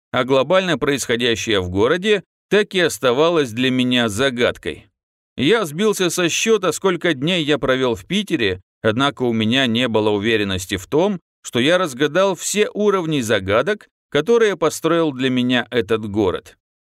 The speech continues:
Единственная возможность получить ответы — встретиться с начальником Белобрысова,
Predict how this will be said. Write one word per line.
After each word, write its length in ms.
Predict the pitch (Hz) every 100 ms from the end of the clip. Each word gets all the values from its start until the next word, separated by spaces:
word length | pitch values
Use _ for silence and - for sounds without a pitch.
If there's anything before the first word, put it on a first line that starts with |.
| _ _
Единственная 760 | - 131 113 135 127 - 117 110
возможность 680 | 101 107 104 151 151 120 -
получить 480 | 113 117 - 131 110
ответы — 640 | 92 98 165 202 90 - _ _ _ -
встретиться 680 | - 160 214 202 180 175
с 120 | 147 135
начальником 920 | 127 101 - 156 170 151 120 135 120
Белобрысова, 840 | 120 117 107 95 90 - 82 -